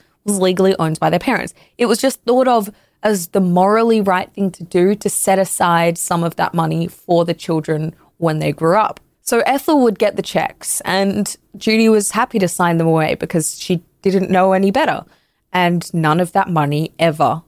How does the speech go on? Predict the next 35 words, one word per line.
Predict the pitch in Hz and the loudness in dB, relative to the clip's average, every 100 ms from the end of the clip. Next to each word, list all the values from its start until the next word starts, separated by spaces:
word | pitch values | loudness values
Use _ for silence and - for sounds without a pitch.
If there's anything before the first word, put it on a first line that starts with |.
| _ | _
was | 180 - | -10 -8
put | - 156 | -2 -2
aside | 156 151 160 - | 0 0 -2 -2
for | 160 | -2
Judy. | 151 117 170 - _ _ - | 0 -2 -6 -14 _ _ -2
Now, | 226 | 2
in | 226 | 2
order | 226 233 | 2 0
for | 233 | 0
Judy | 202 220 214 | 0 2 2
to | 208 | 2
make | 202 | 0
some | - 190 | 0 0
big | 180 175 | 0 2
money, | 196 185 208 | 0 2 0
she | 226 - | -2 -2
needed | 180 180 185 175 - _ _ - | 0 2 2 0 -4 _ _ -6
a | 170 | -2
big | 170 - | -2 0
role. | 156 127 - - _ | -2 -2 -6 -14 _
And | 185 190 | -2 0
so | - 196 190 185 175 | 0 2 2 0 0
the | 180 | -2
directive | 170 180 196 - 226 196 | 0 2 0 0 -4 -4
came | - 196 196 214 | -2 0 0 -2
from | - 185 202 | -2 0 2
Mister | 208 208 240 | 2 0 2
Meyer | 226 208 190 190 254 _ _ _ _ _ | 2 4 2 2 -2 _ _ _ _ _
to, | - 196 175 | -2 0 0
quote, | - 262 233 214 - - _ _ _ 165 | -2 0 2 2 -2 -16 _ _ _ -4
"groom | 196 208 226 254 269 262 190 | 2 4 4 4 2 2 0
and | 175 | -2
slim | - - 190 190 196 190 | -4 -2 2 2 2 2
that | 175 - | 0 0
girl." | 165 120 117 190 | -2 -2 -4 -10